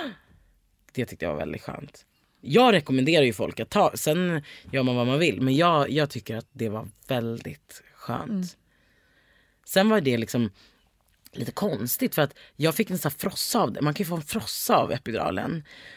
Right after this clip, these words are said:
Speaker 1: Så jag s-, min kropp skakade
Speaker 2: Okej.
Speaker 1: alltså väldigt mycket i resten av, alltså alla
Speaker 2: Mhm.
Speaker 1: timmarna.
Speaker 2: Oj.
Speaker 1: Jag bara låg och skakade, alltså jag, alltså så jag hackade tänder. Jag kunde inte
Speaker 2: Oj.
Speaker 1: knappt prata. Jag var bara så här, och liksom hela kroppen var
Speaker 2: Mm.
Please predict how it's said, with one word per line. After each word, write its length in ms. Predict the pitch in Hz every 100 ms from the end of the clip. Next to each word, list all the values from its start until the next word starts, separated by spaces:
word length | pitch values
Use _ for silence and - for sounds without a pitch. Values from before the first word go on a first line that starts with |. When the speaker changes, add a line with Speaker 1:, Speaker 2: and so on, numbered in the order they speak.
| -
Speaker 1:
Så 120 | 160
jag 40 |
s-, 160 | 143 -
min 180 | 175 175
kropp 260 | 156 196 - -
skakade 680 | - - 185 139 - 175 147
Speaker 2:
Okej. 100 | 151
Speaker 1:
alltså 300 | 226 135 127 107 110 -
väldigt 680 | 170 117 113 110 117 -
mycket 560 | 143 135 - - 120 143 - _ _ _ -
i 140 | 139 - - 135 -
resten 520 | - 143 135 - 139
av, 320 | 120 110 107 104 -
alltså 200 | 135 135
alla 360 | - 139 113 110
Speaker 2:
Mhm. 80 | 95
Speaker 1:
timmarna. 400 | 120 139 - - - -
Speaker 2:
Oj. 200 | 294 233 - -
Speaker 1:
Jag 120 | 139
bara 120 | 185
låg 180 | 156 127
och 60 | 127
skakade, 520 | - 165 - 160 147
alltså 160 | 147 151
jag, 80 | 143
alltså 220 | 139 147
så 120 | 143 131
jag 60 |
hackade 260 | 147 151 151
tänder. 340 | 226 127 107
Jag 120 | -
kunde 200 | - 160 277
inte 140 | 320
Speaker 2:
Oj. 80 | 208
Speaker 1:
knappt 180 | 151 -
prata. 420 | 156 127 - - - - -
Jag 140 | - 151
var 100 | 151
bara 100 | 127
så 80 | 120
här, 960 | 117 117 113 110 113 117 107 110 113
och 100 | 127
liksom 240 | 123 123 131
hela 340 | 147 147 135
kroppen 360 | 139 147 117 110
var 200 | 101 -
Speaker 2:
Mm. 120 | 214